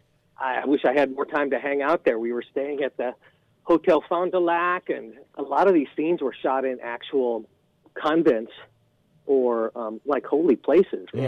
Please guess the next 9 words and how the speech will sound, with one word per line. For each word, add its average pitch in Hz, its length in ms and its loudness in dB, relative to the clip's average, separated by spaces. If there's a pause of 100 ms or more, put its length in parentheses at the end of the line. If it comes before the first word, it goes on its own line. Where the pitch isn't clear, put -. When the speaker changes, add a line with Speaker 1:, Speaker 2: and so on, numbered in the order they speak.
Speaker 1:
And 92 180 -6 (540)
I 269 100 -4
don't 285 260 2
think 214 240 4
that 196 160 4
they 185 140 6
quite 196 500 2 (460)
understood 165 1000 2
what 151 200 -2